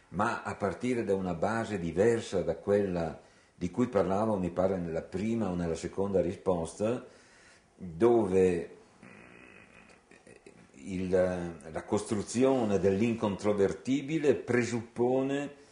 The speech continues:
l'evidenza del divenire. Allora, dato questo primo passo fatale, è necessario che si arrivi alla distruzione di ogni eterno che sia appunto padrone del divenire. Ma, eh,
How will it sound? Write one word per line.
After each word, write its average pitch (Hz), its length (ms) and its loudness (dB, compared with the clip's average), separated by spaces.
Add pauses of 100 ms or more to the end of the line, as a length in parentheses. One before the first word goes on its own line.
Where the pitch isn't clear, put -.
(540)
l'evidenza 123 1200 4
del 113 400 4
divenire. 113 720 4
Allora, 101 380 4 (340)
dato 120 600 0
questo 104 300 -2
primo 123 380 -2
passo 117 600 -2
fatale, 92 1040 -4 (500)
è 131 200 2
necessario 135 760 0
che 127 120 -2
si 107 140 0
arrivi 117 320 2
alla 101 140 6
distruzione 113 800 0
di 92 180 -4
ogni 104 380 0
eterno 117 580 2
che 98 140 -4
sia 101 220 0
appunto 98 380 -2
padrone 87 480 0
del 73 140 -8
divenire. 76 560 -8 (840)
Ma, 160 300 -2
eh, 120 240 -14